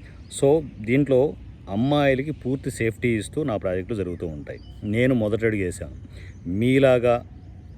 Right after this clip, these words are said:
ప్రాజెక్టులు చేసే వాళ్ళు మీరు ఈ విషయంలో, అమ్మాయిల్ని వాడుకునే విషయంలో, ఆ సంస్కృతిని పక్కకు పెట్టి నా రూట్లో రాగలరా? వచ్చే దమ్ము ఎవరికైనా ఉందా?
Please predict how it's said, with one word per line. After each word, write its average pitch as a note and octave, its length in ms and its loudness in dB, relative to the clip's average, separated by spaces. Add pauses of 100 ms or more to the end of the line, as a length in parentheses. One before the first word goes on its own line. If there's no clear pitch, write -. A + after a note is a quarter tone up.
(140)
ప్రాజెక్టులు A2+ 420 0
చేసే G#2+ 200 0
వాళ్ళు G#2 300 0
మీరు A#2 520 2
ఈ G#2+ 260 -4
విషయంలో, G2 500 -4 (420)
అమ్మాయిల్ని B2 520 2
వాడుకునే A2 520 2
విషయంలో, G2+ 500 -4 (720)
ఆ F#2+ 60 -4
సంస్కృతిని C3 520 2
పక్కకు A#2 300 2
పెట్టి A#2 300 2
నా G#2 180 2
రూట్లో A2+ 300 0
రాగలరా? F2+ 560 -2 (340)
వచ్చే G#2 340 -2
దమ్ము G#2+ 440 0
ఎవరికైనా G#2 380 0
ఉందా? E2 380 -6